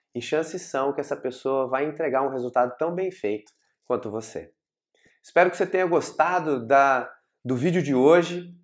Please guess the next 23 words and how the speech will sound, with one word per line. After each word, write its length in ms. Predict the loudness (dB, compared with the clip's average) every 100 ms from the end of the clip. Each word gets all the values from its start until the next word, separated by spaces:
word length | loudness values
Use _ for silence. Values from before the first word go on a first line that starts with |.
| 0
Esse 160 | 0
é 40 | 0
o 20 |
vídeo 180 | 0 -2
cinco 720 | -4 -4 0 0 0 -4 -6 _ _ -6
dos 200 | -4 2
trezentos 420 | 4 4 2 0
e 80 | -4
sessenta 220 | -2 -2
e 80 | -2
cinco 320 | -4 -6 -2
que 80 | -4
eu 120 | 0
tenho 280 | 0 2 0
aqui 120 | -2
pela 220 | -2 -2
frente. 580 | -2 -4 -4 -6 -14 _ _ _ _ _
E 60 | 0
eu 80 | 4
quero 180 | 6 4
pedir 300 | 0 -4 -2
pra 160 | 0
você 600 | 2 0 0 0 0 -4